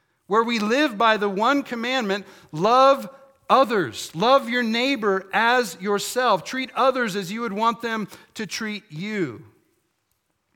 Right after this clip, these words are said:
Church is to be a community marked by generous love, radical grace, and spirit-filled wisdom.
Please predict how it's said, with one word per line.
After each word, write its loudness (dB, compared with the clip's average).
Church -6
is -12
to -12
be -4
a -2
community -4
marked -6
by -10
generous -10
love, -10
radical -4
grace, -12
and -16
spirit-filled -14
wisdom. -14